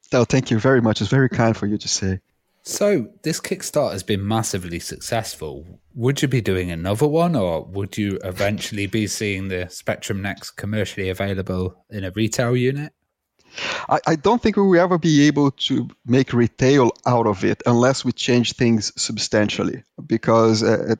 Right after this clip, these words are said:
Speaker 1: it, the Kickstarter is made at, uh, at pretty much at cost. So if we had to add another sixty percent on top, which is, will be what retailers would want, uh, it became quite, quite expensive and prohibitive. Um, so I don't know. I, I think that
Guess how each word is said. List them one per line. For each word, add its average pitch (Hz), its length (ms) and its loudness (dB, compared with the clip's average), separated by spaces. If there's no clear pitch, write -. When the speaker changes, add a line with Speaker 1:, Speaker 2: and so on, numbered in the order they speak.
Speaker 1:
it, 117 200 -6
the - 240 -4
Kickstarter 156 540 0
is 127 160 2
made 123 260 4
at, 107 180 4
uh, 101 340 2
at 101 240 -2
pretty 143 140 2
much 110 200 0
at - 160 -8
cost. - 440 -4
So 120 180 0
if 120 160 2
we 120 140 4
had 135 200 4
to 127 140 2
add 117 120 4
another 113 180 4
sixty - 320 -2
percent - 380 -2
on 104 100 0
top, 113 380 -2
which 107 180 -4
is, 101 100 -4
will 104 120 -2
be 107 160 0
what 104 240 -2
retailers 104 560 2
would 101 180 -2
want, 107 380 -4
uh, 113 100 2
it 123 120 4
became 117 320 2
quite, 117 260 0
quite 120 240 0
expensive 104 480 0
and 104 140 0
prohibitive. 107 680 -4
Um, 110 680 2
so 127 300 4
I 123 40 4
don't 135 220 2
know. 139 220 4
I, 107 220 2
I 113 40 2
think 131 300 -2
that 123 160 4